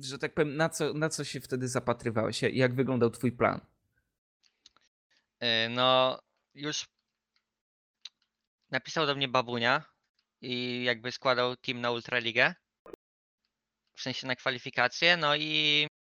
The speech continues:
Speaker 2: roster mi się spodobał, bo był tam Benek, głównie przez co dołączyłem, z którym miałem dobre zgranie już od M P ków.
Speaker 1: Mhm.
Speaker 2: Był freskowy, był Elegy, był Super Ace. Yy, no i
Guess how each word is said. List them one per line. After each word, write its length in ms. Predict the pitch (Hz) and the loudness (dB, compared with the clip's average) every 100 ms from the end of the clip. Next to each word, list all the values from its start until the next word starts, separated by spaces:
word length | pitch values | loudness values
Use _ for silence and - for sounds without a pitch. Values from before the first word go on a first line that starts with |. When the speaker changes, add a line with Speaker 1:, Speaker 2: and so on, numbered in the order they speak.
| _ _ _ _ - _ _ _ _ _ | _ _ _ _ -20 _ _ _ _ _
Speaker 2:
roster 400 | 127 160 - 165 | 0 0 2 -2
mi 80 | 156 | -2
się 120 | 151 | -6
spodobał, 560 | - 135 120 113 135 147 _ _ | -6 0 2 2 0 -2 _ _
bo 640 | 117 127 123 123 123 123 123 | -2 2 4 4 4 4 0
był 120 | 127 | -2
tam 240 | 127 123 | -4 -2
Benek, 460 | 120 120 127 - - | 2 2 2 -2 -10
głównie 260 | - 123 120 | -12 -10 -8
przez 180 | - 127 | -10 -10
co 80 | 127 | -4
dołączyłem, 600 | 120 123 - 127 143 143 | -2 -2 0 0 0 -4
z 80 | - | -18
którym 280 | - 127 123 | -10 -6 -2
miałem 300 | 123 123 123 | 0 0 0
dobre 220 | 123 120 | -2 -4
zgranie 380 | 113 127 120 120 | -2 0 0 0
już 260 | 123 - - | -4 -6 -8
od 200 | 117 - | -8 -6
M 140 | 117 | -4
P 140 | 123 | -2
ków. 320 | 120 156 - _ _ - | -2 -4 -8 _ _ 0
Speaker 1:
Mhm. 280 | 135 135 156 | 4 4 4
Speaker 2:
Był 100 | 226 | 2
freskowy, 560 | - 127 - 135 127 | 0 -4 0 0 0
był 180 | 127 127 | -4 -2
Elegy, 520 | 120 120 127 147 151 147 _ _ _ | 2 2 2 0 0 -2 _ _ _
był 160 | 120 123 | -10 -10
Super 360 | - 131 120 | -10 -4 0
Ace. 280 | 127 147 160 - _ _ _ _ _ _ _ | 4 4 2 -10 _ _ _ _ _ _ _
Yy, 60 | 131 120 117 120 120 117 - | -4 -2 0 0 0 -4 -10
no 220 | 127 147 | -4 0
i 200 | 175 185 | 0 -4